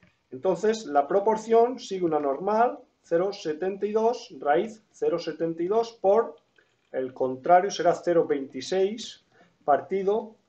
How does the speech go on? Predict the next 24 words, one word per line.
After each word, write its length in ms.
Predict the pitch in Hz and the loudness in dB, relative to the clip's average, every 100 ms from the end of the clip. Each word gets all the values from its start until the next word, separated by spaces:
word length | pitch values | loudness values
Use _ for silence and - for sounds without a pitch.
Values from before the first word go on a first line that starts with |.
| _ | _
ciento 420 | - 160 170 165 | -8 -4 -2 -4
setenta 480 | - 135 127 117 120 | -6 -4 -4 -4 -6
y 60 | 107 | -8
cinco. 560 | - 139 117 - - _ _ _ _ _ _ _ _ | -6 -6 -6 -12 -20 _ _ _ _ _ _ _ _
Esto 320 | 151 151 151 156 | -4 -4 -2 -2
se 120 | 165 | 0
nos 220 | 160 - | -2 0
queda 420 | 208 208 220 254 - _ _ _ _ _ _ _ _ _ _ _ _ _ _ _ _ | 2 2 2 -2 -8 _ _ _ _ _ _ _ _ _ _ _ _ _ _ _ _
cero 240 | 135 139 | -6 -6
setenta 500 | 139 139 - 151 151 | -6 -10 -6 -8 -6
y 60 | 165 | -2
dos 580 | 196 220 240 - - _ _ _ _ _ _ _ _ _ _ _ _ _ | 0 0 0 -6 -14 _ _ _ _ _ _ _ _ _ _ _ _ _
por 260 | 175 143 - | 6 6 2
cero 380 | - 147 147 | -2 -2 -2
punto 320 | 170 165 - 127 | -4 -4 -2 -2
veintiséis 960 | 151 156 175 190 208 214 233 - 160 | -4 -10 -10 -2 0 0 -4 -12 -10
dividido 640 | 131 131 165 185 127 - - | -8 -6 -6 -4 -4 -6 -10
ciento 380 | 139 151 147 147 | -10 -8 -8 -8
setenta 440 | - 151 151 156 | -8 -8 -8 -10
y 60 | 165 | -10
cinco, 480 | 196 208 214 226 | -10 -4 0 0
raíz 600 | 127 123 123 113 - - _ _ _ _ _ | 4 4 2 -2 -10 -20 _ _ _ _ _
cero 560 | _ 165 175 185 - | _ 2 2 2 0
coma 520 | 190 190 185 190 190 | 2 4 2 0 -4